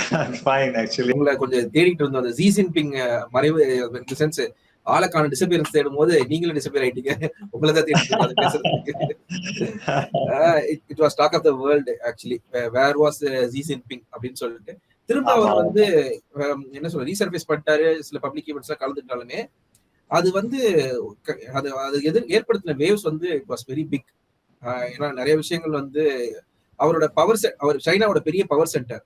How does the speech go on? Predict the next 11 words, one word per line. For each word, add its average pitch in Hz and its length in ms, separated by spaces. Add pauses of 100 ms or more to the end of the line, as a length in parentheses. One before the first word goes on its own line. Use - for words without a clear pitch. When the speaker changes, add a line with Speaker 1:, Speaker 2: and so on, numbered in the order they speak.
(140)
Speaker 2:
அந்த 143 160
பவர் 170 220
சென்டர் 202 340
வந்து 175 360
ஒரு 160 180 (560)
ஃபோர்டீன் 165 280
to 165 80
ட்வென்டி 139 260
டேஸ் 175 180
ஆளே 160 300
காணோம் 147 360